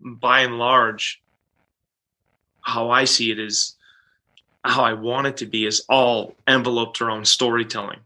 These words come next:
all enveloped around inspiration of, "Well, I think I can go, you know, I'm a little bit overweight and I don't have a ton of money, but I think I can go on a caribou hunt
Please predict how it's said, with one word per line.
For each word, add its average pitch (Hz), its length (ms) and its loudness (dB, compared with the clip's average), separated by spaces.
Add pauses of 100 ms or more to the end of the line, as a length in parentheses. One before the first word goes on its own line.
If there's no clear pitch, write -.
(160)
all 127 280 6
enveloped 120 500 0
around 107 520 0
inspiration 117 840 2
of, 107 300 -6 (680)
"Well, 113 120 -2
I 147 120 2
think 165 180 -2
I 147 100 2
can 165 180 -4
go, 123 360 0 (200)
you 127 100 -4
know, 120 260 -6 (120)
I'm 170 160 4
a 175 60 4
little 143 220 0
bit 139 140 2
overweight 117 760 0 (540)
and 120 460 0 (260)
I 135 120 2
don't 143 240 -2
have 143 280 2
a 131 60 0
ton 147 280 0
of 120 100 0
money, 117 460 -2 (480)
but 131 140 2
I 127 100 4
think 170 300 2
I 160 80 0
can 127 200 -6
go 123 140 2
on 120 120 2
a 107 60 -4
caribou 127 400 -2
hunt 107 220 -4